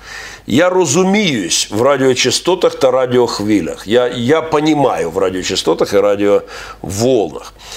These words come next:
Пять джи, э, выкликая коронавирус, хвороби и так далее, говорят те, кто в этом ничего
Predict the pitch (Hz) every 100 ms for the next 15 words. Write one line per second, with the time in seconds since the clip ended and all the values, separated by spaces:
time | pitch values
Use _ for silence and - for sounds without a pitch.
0 | - - 175 - 160 113 117 127 117 -
1 | - - - - _ - 104 98 98 92
2 | 85 98 113 131 143 135 175 190 175 -
3 | 147 156 151 135 123 165 147 131 - -
4 | - 127 135 151 156 127 123 123 113 117
5 | 107 131 202 202 180 165 - 117 120 127
6 | 139 139 123 - 156 190 190 - - 135
7 | 120 180 156 117 104 139 202 - 175 165
8 | 113 104 101 110 113